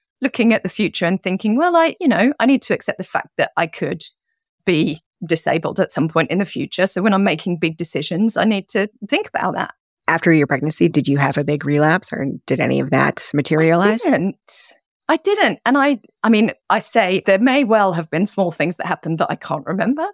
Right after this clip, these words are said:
Speaker 1: because that whole period is, <laughs> with a small baby, there's a degree of a blur that happens. So I felt pretty good on the whole. There wasn't anything dramatic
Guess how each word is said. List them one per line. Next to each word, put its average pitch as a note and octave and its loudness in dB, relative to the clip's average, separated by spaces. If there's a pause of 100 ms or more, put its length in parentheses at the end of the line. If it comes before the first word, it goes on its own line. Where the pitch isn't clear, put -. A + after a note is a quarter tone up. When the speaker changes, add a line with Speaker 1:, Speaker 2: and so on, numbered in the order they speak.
Speaker 1:
because G#3+ -6
that G3+ 0
whole D3+ -4
period G3 0
is, - 0 (380)
<laughs> - -16
with A#3 4
a F#3 2
small B3+ 2
baby, G#3 2 (220)
there's G#3 0
a G#3+ 0
degree G3+ 0
of F3 -2
a G3 0
blur F#3 2 (360)
that F#3 2
happens. F#3 0 (380)
So E4 2 (380)
I B3 2
felt - 0 (520)
pretty - -2
good G3+ 2
on G#3 6
the B3 6
whole. G#3+ 2
There B3 2
wasn't C#4 0
anything B3+ 0
dramatic - -4